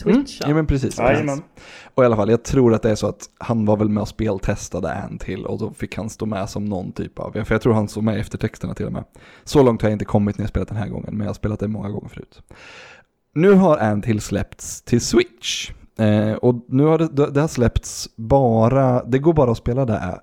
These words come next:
Speaker 2: i, eh, undocked, alltså bärbart. Ehm, stå-, så när du stoppar ner switchen i, i sta-, i stationen så kommer det upp ett meddelande på T V:n som säger: "App, app, app, app.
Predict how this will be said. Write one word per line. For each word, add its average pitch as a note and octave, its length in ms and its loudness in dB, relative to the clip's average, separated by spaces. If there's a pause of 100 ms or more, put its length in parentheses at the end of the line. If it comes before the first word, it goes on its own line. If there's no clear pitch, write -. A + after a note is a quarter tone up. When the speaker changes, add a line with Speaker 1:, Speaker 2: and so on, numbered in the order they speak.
(160)
Speaker 2:
i, G#2 540 -4
eh, G2+ 1300 -6
undocked, G#2 520 -2
alltså G#2+ 280 0 (400)
bärbart. A#2+ 520 0 (500)
Ehm, G2+ 440 -2
stå-, - 280 -2
så B2 200 0
när C3 160 2
du C3 80 2
stoppar - 280 0
ner A#2 460 2
switchen - 460 0
i, G2+ 320 0
i G#2 140 2
sta-, - 240 -6
i G#2 140 -2
stationen A2 560 0 (160)
så - 140 -6
kommer A2 200 0
det A2 40 6
upp G#2+ 80 2
ett G#2 80 0
meddelande A2 340 2
på G2 60 -4
T G#2+ 120 0
V:n G#2+ 100 0
som G#2 100 -4
säger: G2 340 -2
"App, D3 180 0
app, E3+ 140 2
app, - 160 2
app. A#2 160 -2